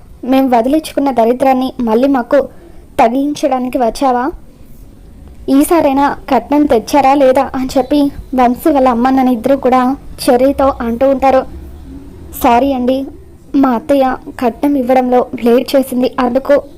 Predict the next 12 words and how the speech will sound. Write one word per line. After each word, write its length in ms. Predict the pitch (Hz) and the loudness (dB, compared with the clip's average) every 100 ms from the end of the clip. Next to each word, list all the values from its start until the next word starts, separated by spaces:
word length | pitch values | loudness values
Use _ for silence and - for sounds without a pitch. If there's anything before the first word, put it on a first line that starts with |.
| - | -4
నేను 300 | 254 262 330 | 0 2 2
మీకు 300 | 285 269 285 | 2 0 -2
క్షమాపణ 520 | 277 - 233 254 277 | -2 -4 -2 0 0
చెప్తున్నాను. 640 | 277 277 262 269 269 269 - - - - - - - | 2 0 0 0 2 2 0 -8 -20 -20 -20 -18 -2
మాకు 220 | 269 254 | 0 2
కొంచెం 380 | 262 247 - 277 | 0 -2 -2 -2
టైమ్ 320 | 269 240 247 | 0 0 2
ఇవ్వండి, 400 | 285 269 262 269 - - - 294 | 2 2 2 0 -4 -18 -6 -4
ఖచ్చితంగా 540 | 254 - 320 285 277 | -2 0 0 2 2
మీరు 200 | 269 262 | 2 2
అడిగిన 320 | 220 247 277 | 2 0 -2
కట్నాన్ని 580 | 269 226 - 277 254 | -2 -4 0 0 0